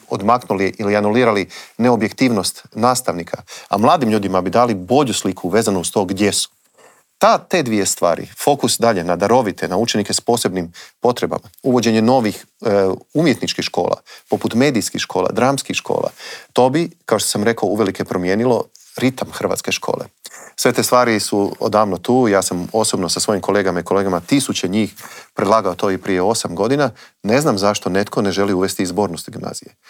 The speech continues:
Jer znate, danas kada pratimo kroz naša istraživanja vezano uz mentalno zdravlje mladih ljudi, u biti najslabije pokazatelje vezano uz mentalno zdravlje imaju učenici gimnazija. Što više, kad gledate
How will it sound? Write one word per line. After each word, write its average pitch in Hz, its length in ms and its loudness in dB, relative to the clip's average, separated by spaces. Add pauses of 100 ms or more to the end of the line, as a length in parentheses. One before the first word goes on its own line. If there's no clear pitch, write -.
(220)
Jer 92 80 -4
znate, 110 200 2
danas 113 340 2
kada 90 200 0
pratimo 117 480 0
kroz 98 200 -4
naša 104 240 0
istraživanja 98 580 0 (380)
vezano 92 560 2
uz 98 300 -2
mentalno 98 460 0
zdravlje 101 420 0
mladih 85 400 -2
ljudi, - 400 -8
u 117 140 -6
biti 123 460 0 (320)
najslabije 127 1000 0
pokazatelje 92 680 -2
vezano 92 280 -2
uz 90 100 -6
mentalno 104 300 -2
zdravlje 85 380 -2
imaju 104 260 0
učenici 95 540 -4
gimnazija. 82 540 -4 (460)
Što - 260 2
više, 101 260 0
kad 85 160 -4
gledate 120 380 2